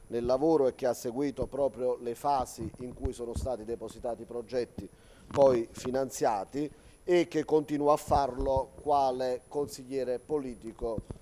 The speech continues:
del Presidente. Naturalmente colui che rappresenta il settore che segue il progetto, il dottore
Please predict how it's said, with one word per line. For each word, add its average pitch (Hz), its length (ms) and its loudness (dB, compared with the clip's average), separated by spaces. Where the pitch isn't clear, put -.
del 123 520 -2
Presidente. 120 680 -4
Naturalmente 135 960 2
colui 147 300 2
che 139 300 2
rappresenta 120 1080 0
il 127 360 0
settore 117 640 0
che 110 120 -6
segue 113 580 -2
il 113 440 -6
progetto, 120 840 0
il 113 400 -6
dottore 113 800 -6